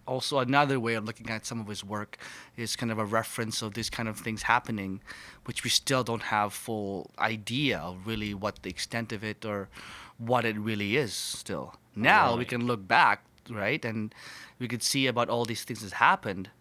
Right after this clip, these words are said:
Speaker 1: But in the time of when you're still ignorant of something, you w-, could really,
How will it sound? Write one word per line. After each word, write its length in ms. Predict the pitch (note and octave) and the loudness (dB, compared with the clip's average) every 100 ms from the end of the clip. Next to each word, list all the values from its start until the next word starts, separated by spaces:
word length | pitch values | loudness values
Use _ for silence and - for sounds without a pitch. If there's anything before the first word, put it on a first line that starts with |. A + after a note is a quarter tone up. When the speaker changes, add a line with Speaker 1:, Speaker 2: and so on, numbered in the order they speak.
| _ - - - - _ _ _ _ | _ -20 -20 -20 -20 _ _ _ _
Speaker 1:
But 180 | A2 G2 _ | -2 -2 _
in 100 | - | -4
the 100 | C3 | -2
time 420 | B2 - C#3+ C#3 B2 | -2 4 6 6 2
of 140 | A#2 | 0
when 100 | B2 | 0
you're 80 | A#2+ | 0
still 280 | A2 A#2+ A2 | -2 -2 0
ignorant 440 | D3 F#3+ G3+ E3+ | 2 4 4 4
of 100 | A#2 | 0
something, 680 | - G2+ G2+ - A2 B2+ C#3 G3+ - C3+ | 0 0 0 -2 -2 -2 -4 -10 -18 -6
you 180 | C3 C#3 | -2 0
w-, 180 | C3+ | 0
could 400 | - C3+ A#2+ B2+ | -2 -4 -4 -8
really, 760 | C3 C3+ C3+ C3 B2+ B2 A#2+ - | -4 0 2 4 4 2 0 -4